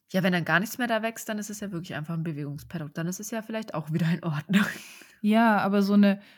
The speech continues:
Speaker 2: abgefressene, überweidete Weide wird irgendwann zum Bewegungspaddock automatisch, wenn du die Pferde da die ganze Zeit drauf lässt, weil einfach der Boden kaputt geht.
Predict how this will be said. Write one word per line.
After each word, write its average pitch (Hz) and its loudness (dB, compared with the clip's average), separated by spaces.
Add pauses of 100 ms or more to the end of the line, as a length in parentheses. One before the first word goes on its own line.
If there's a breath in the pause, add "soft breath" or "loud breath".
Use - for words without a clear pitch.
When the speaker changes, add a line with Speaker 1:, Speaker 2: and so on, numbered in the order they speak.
(140 loud breath)
Speaker 2:
abgefressene, 208 2
überweidete 196 2
Weide 185 0
wird 220 0
irgendwann 175 0
zum 175 0
Bewegungspaddock 170 -2
automatisch, 180 0
wenn 170 -2
du 165 -2
die 165 -6
Pferde 170 -4
da 165 -2
die 165 -6
ganze 160 -6
Zeit - -10
drauf 147 -10
lässt, 156 -8
weil 165 -6
einfach 165 -6
der - -10
Boden 165 -4
kaputt - -16
geht. 156 -10